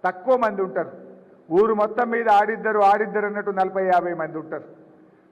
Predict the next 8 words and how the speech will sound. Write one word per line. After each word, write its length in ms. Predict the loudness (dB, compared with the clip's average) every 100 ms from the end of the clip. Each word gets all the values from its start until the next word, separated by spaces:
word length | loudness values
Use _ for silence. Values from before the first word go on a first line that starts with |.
| -2
కొంతమంది 460 | 0 2 0 0
బయట 320 | 0 0 2 0
ఉంటారు, 500 | -2 -2 -4 -4 -12 -20 -20 -2
వరంగల్లో, 600 | 0 2 2 0 0 -2
జనగాంలో, 720 | -2 -4 0 2 2 0 0 2
హైదరాబాద్లో, 800 | 0 2 2 2 2 0 -4 -6 -14 -20 -20 -20
ఇంకా 220 | -8 -2
ఖమ్మంలో, 840 | 0 0 0 0 -2 0 -2 -4